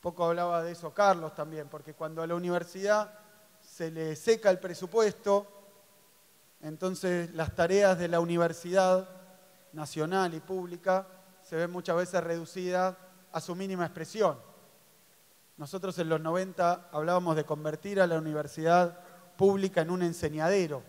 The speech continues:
en un lugar, y yo, perdonen la referencia personal, yo estudiaba en la Facultad de Ciencias Económicas de la uba, ahí en Córdoba y Su-, y Junín,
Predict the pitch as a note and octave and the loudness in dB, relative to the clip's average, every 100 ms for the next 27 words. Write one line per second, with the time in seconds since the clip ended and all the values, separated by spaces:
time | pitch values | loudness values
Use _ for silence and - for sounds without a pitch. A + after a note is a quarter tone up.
0 | - - _ _ _ _ _ _ _ _ | -20 -20 _ _ _ _ _ _ _ _
1 | _ _ - E3 F#3+ F3 F3 F#3 F3+ E3 | _ _ -12 -4 0 4 6 8 6 2
2 | F#3+ F#3+ F#3+ F3+ E3 C#3+ - - - - | 4 6 6 6 4 0 -12 -20 -8 -4
3 | E3 F#3+ F#3 F3 E3 D#3 D#3 D#3+ D#3 D#3 | 2 2 2 -2 -4 -12 -12 -6 -6 -4
4 | E3+ F#3 F3+ E3 D3+ E3+ F#3+ F3+ F#3 F#3 | -4 -2 -2 -2 -4 0 0 0 0 4
5 | F#3+ F#3+ F3 E3 D#3 D#3 F#3 F3+ F#3 F3+ | 8 8 6 0 -4 -4 0 0 -2 -8
6 | F3 D#3 - E3+ G3 F3 D#3 D3+ D3+ E3+ | -8 -10 -2 0 2 0 -2 -4 0 0
7 | F3+ D#3 C3 - - _ - D3+ F3+ F3+ | 0 -2 -6 -12 -20 _ -12 -6 -6 2
8 | F3+ F3+ E3+ D#3+ - - E3 D3+ E3+ F#3+ | 4 4 2 0 -8 -16 -12 -8 -6 -4
9 | F3+ F3+ | -6 -8